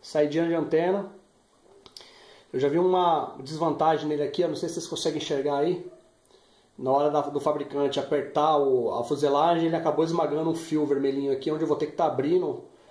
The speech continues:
ele com uma chavinha e, e vendo se tem corrente aqui, tá? O primeiro defeito que eu vi no drone aí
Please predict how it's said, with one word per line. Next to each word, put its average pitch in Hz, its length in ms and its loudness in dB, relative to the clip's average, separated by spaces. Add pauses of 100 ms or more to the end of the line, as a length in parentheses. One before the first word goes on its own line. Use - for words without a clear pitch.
(200)
ele 123 140 2
com 135 80 -6
uma 147 120 0
chavinha 147 520 0
e, 165 220 -2 (120)
e 143 80 -6
vendo 147 220 0
se - 100 -8
tem 160 100 -2
corrente 147 420 -2
aqui, 123 240 -6 (160)
tá? 127 180 -6
O 143 80 -4
primeiro 143 280 0
defeito 151 380 -2
que - 60 -8
eu 135 40 0
vi 139 100 -2
no 147 80 -2
drone 131 300 0
aí 135 240 -4